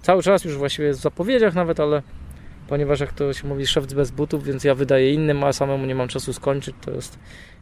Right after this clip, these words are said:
e, wydaje mi się, że będzie to biografia, znaczy to będzie biografia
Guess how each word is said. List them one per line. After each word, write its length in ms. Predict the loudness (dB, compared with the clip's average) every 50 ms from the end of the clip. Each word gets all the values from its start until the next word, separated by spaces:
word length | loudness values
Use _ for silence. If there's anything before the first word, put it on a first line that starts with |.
| -20 -18 -10
e, 300 | -6 -4 -2 -2 -2 -2
wydaje 220 | 0 0 0 0
mi 120 | 0 -2
się, 180 | -6 -6 -8 -8
że 420 | -8 -8 -6 -4 -4 -4 -4 -6 -10 -16 -20 -20 -20 -20 -20 -20 -20 -20 -20 -12 -10
będzie 220 | -8 -8 -8 -8 -10
to 120 | -10 -10
biografia, 680 | -6 -6 -4 -2 0 0 0 0 -2 -4 -4 -4 -4 -4
znaczy 180 | -8 -10 -10 -8
to 80 | -4 2
będzie 300 | 2 2 2 2 -2 0
biografia 540 | 0 0 0 0 -2 -2 0 -2 -2 -4